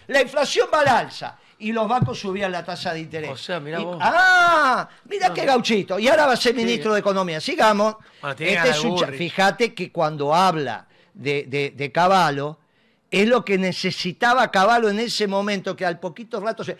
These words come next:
Speaker 1: "Estuve con Cavallo, con-, lo vi muy bien,
Speaker 2: Sí,
Speaker 1: ¿eh?
Speaker 2: sí, sí, lo vi.
Speaker 1: Lo vi sólido". "Che, Melco, ¿vas a algún programa?". "Sí". "Tomá, tomá esto y andá y
Speaker 2: Tirá
Speaker 1: decís,
Speaker 2: esto.
Speaker 1: eh, mirá
Speaker 2: Opa.
Speaker 1: qué fácil.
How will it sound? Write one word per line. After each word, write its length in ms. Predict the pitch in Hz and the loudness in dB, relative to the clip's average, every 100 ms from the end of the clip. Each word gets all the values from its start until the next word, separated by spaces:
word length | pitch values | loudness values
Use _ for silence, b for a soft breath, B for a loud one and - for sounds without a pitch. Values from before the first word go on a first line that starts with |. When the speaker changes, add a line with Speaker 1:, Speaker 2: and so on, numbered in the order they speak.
| B | B
Speaker 1:
"Estuve 540 | B 339 - 370 494 453 | B -8 -4 0 0 0
con 200 | 254 190 | -2 -4
Cavallo, 580 | 170 135 113 113 120 135 | -4 -6 -6 -10 -10 -10
con-, 160 | 160 147 | -10 -8
lo 80 | 139 | -10
vi 120 | 196 | -8
muy 180 | 285 196 | -8 -10
bien, 340 | 120 160 160 | -10 -12 -12
Speaker 2:
Sí, 60 | 120 | -10
Speaker 1:
¿eh? 180 | 151 165 | -10 -10
Speaker 2:
sí, 60 | 147 | -12
sí, 100 | 143 | -14
lo 80 | 139 | -10
vi. 60 | 143 | -6
Speaker 1:
Lo 140 | 175 | -4
vi 120 | 226 | -4
sólido". 600 | - 196 202 180 147 117 B B | -4 0 0 -2 -6 -10 B B
"Che, 200 | - 226 | -2 -2
Melco, 400 | 208 254 214 185 | 0 -2 -2 -2
¿vas 200 | 202 214 | 0 0
a 40 | 190 | -2
algún 200 | 175 170 | -2 -2
programa?". 440 | 180 220 233 196 | -2 -2 -2 -4
"Sí". 260 | - 139 - B B - | -6 -10 -16 B B -14
"Tomá, 500 | 185 196 196 175 - - | -8 -4 -4 -4 -8 -14
tomá 320 | 190 220 254 | -10 -6 -6
esto 440 | 262 - 208 123 _ b - | -8 -6 -6 -6 _ b -20
y 240 | 156 160 | -10 -6
andá 240 | 160 175 202 | -6 -6 -4
y 40 | |
Speaker 2:
Tirá 180 | 175 180 | 0 2
Speaker 1:
decís, 140 | 160 | 0
Speaker 2:
esto. 200 | - 120 - 123 | -4 -20 -18 -10
Speaker 1:
eh, 800 | 208 226 247 233 226 226 214 202 | -6 -4 -2 -4 -4 -4 -6 -4
mirá 120 | 220 | -4
Speaker 2:
Opa. 100 | 285 | -2
Speaker 1:
qué 140 | 254 | -4
fácil. 500 | - 180 156 143 135 | -2 -2 -2 -6 -14